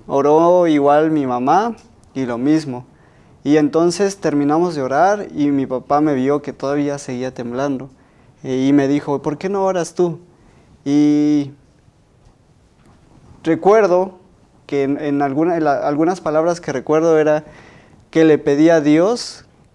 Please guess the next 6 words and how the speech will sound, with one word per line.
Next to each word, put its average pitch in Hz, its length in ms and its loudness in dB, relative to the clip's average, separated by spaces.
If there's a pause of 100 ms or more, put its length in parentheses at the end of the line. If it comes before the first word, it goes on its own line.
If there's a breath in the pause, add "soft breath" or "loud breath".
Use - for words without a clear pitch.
(180)
que 156 160 0
por 143 180 -4
favor 156 600 -2
quitara 143 520 -4
la 135 140 -4
lluvia. 123 480 -8